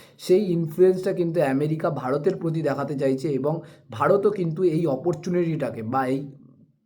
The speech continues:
কী বলবো, একটা, উম,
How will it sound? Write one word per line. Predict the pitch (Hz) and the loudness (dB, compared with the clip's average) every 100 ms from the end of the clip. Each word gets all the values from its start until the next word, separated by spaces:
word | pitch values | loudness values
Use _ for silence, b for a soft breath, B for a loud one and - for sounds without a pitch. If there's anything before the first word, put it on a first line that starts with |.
| _ _ _ _ _ _ - 131 | _ _ _ _ _ _ -20 -14
কী | - 196 | -6 0
বলবো, | 165 131 | 0 0
একটা, | 117 110 - 143 143 B _ | -2 -6 -4 -4 -4 B _
উম, | 135 107 113 113 | -10 -4 -2 0